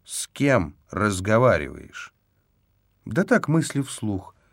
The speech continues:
Мысли о том, что ты не такой хитрец, каким себя возомнил.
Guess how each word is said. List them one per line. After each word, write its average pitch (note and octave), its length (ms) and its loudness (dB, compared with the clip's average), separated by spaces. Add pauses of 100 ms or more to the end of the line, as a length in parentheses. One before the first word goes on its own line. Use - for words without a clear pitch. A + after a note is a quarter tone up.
(460)
Мысли E3+ 320 2
о D3+ 100 4
том, F#3 240 4
что C3+ 200 -4
ты E3 360 2
не B2+ 120 2
такой C3 280 0
хитрец, C#3 480 -2
каким B2+ 300 -2
себя B2+ 320 2
возомнил. A#2+ 600 0